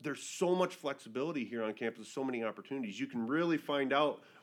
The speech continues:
what you wanna do, not by sitting in classes, right? Because most of us were like, "Ah, I don't wanna do the class stuff. I just wanna go out and get the job and do the thing,"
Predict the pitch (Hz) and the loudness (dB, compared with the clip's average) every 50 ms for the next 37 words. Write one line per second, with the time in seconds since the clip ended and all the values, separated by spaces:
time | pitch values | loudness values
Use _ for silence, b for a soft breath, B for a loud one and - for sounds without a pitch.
0 | B 123 135 160 170 160 160 147 147 135 131 120 113 117 156 170 170 143 120 131 | B 2 2 2 4 4 6 6 8 6 6 4 2 2 0 2 2 4 4 4
1 | 139 151 - - 180 175 156 - - 165 151 151 143 139 123 117 - - 139 143 | 4 4 2 2 2 0 0 0 -2 0 2 4 4 2 2 0 -2 -2 2 2
2 | 143 147 151 - - 110 98 95 104 123 - - - - _ _ _ _ _ _ | 2 2 2 0 -4 -4 -4 -4 -4 -6 -8 -14 -18 -18 _ _ _ _ _ _
3 | _ _ _ _ _ _ _ _ - 147 147 - - - 160 127 120 135 - - | _ _ _ _ _ _ _ _ -2 -2 -2 0 2 2 2 2 2 -2 -6 -8
4 | _ _ _ 123 143 160 190 190 - 151 143 - 127 120 110 104 - - - 165 | _ _ _ 2 4 4 4 4 2 -2 -2 -2 0 -2 -2 -2 -4 -6 -6 -2
5 | 185 190 185 180 180 180 180 180 175 170 - - 170 175 135 - - 139 131 127 | 0 2 2 4 4 4 4 4 2 2 2 2 0 0 0 0 0 0 0 0
6 | - - 123 107 123 156 160 185 196 185 165 156 156 151 135 123 151 151 117 104 | 0 -2 -4 -2 -2 -4 0 0 0 2 2 2 2 2 2 0 -2 -2 -2 -2
7 | 113 123 131 131 120 104 98 117 117 101 - - 151 147 123 104 87 82 - | 0 0 2 2 0 0 -2 -2 -4 -6 -2 2 4 4 4 4 2 -2 -8